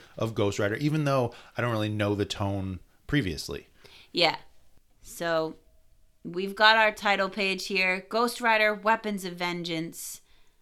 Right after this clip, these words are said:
Speaker 1: Part two, Demonology. Written by Benjamin Percy, art by Jeff Shaw, colors Rain Barretto, letters Travis Lanham.
Speaker 2: He sees Travis Lanham.
Speaker 1: Ryan Stegman, J P Meyer, and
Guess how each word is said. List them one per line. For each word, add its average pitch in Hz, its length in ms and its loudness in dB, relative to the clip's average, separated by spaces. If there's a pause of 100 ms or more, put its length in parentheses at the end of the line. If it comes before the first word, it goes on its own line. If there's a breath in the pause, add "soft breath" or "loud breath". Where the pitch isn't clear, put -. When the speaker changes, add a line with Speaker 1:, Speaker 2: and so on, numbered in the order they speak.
Speaker 1:
Part 147 280 2
two, 156 540 -2
Demonology. 104 1000 0 (460)
Written 196 260 2
by 151 120 8
Benjamin 131 400 0
Percy, 139 400 0
art 151 260 6
by 131 140 4
Jeff 120 260 0
Shaw, 139 460 2
colors 175 500 -2
Rain 165 220 -2
Barretto, 180 340 6
letters 220 300 4
Travis 214 320 -2
Lanham. 226 560 -2
Speaker 2:
He 392 80 0
sees 440 460 -4
Travis 392 320 -6
Lanham. 359 440 -4
Speaker 1:
Ryan 180 280 4
Stegman, 170 520 2
J 226 200 2
P 170 200 0
Meyer, 135 460 2
and 120 240 -2